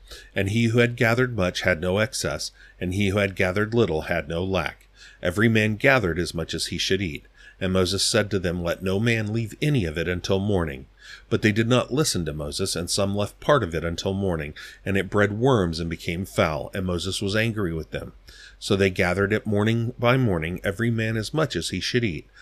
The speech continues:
But the sun would grow hot, and it would melt. Now it happened that on the sixth day they gathered twice as much bread, two omers for each one. Then all the leaders of the congregation came and told Moses, and he said to them,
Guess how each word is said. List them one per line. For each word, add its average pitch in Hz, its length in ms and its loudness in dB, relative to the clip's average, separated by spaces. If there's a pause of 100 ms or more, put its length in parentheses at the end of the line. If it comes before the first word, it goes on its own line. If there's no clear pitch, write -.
(240)
But 98 140 -2
the - 80 -2
sun 90 260 0
would 95 160 0
grow 110 180 4
hot, 120 420 0
and 90 120 -4
it 85 120 4
would 98 200 -4
melt. 95 380 0 (800)
Now 107 200 6
it 110 80 4
happened 95 400 0
that 90 80 2
on 90 140 0
the 92 60 -2
sixth - 380 -2
day 87 160 0
they 90 160 -2
gathered 85 380 0
twice 90 340 -2
as 120 140 -2
much 117 300 0
bread, 73 340 -2 (320)
two 120 260 4
omers 98 420 2
for - 160 -4
each 90 280 -4
one. 80 300 -4 (400)
Then 101 120 2
all 104 120 8
the 107 80 0
leaders 120 400 2
of 127 60 4
the 123 60 -8
congregation 123 720 0
came 110 320 0
and 82 100 -2
told 90 240 -2
Moses, 85 440 0
and 87 120 -2
he 87 60 -4
said 85 240 -2
to 87 80 -4
them, 82 240 -4